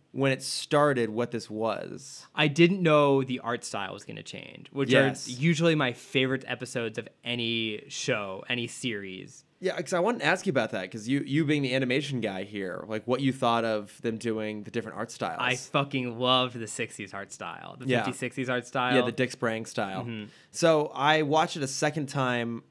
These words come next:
Speaker 1: again today with the director's commentary, 'cause I have it on D V D.
Speaker 2: Yeah.
Speaker 1: Um,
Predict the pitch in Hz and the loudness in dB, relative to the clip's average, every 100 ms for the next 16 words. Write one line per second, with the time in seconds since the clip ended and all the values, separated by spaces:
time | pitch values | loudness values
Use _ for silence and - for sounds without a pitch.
0 | - 123 123 120 120 120 120 113 110 - | -4 -2 -2 -2 0 2 4 2 -2 -4
1 | 117 117 117 117 117 110 - 117 104 110 | -4 -4 -2 -2 -2 -6 -4 -4 -4 -8
2 | 82 76 110 104 104 98 98 95 _ _ | -10 -10 -10 -8 -6 -6 -8 -12 _ _
3 | _ - 110 110 101 104 95 - 131 - | _ -14 -8 -6 -4 -4 -6 -6 -6 -6
4 | - _ - 127 117 107 98 87 | -12 _ -4 2 2 2 -4 -12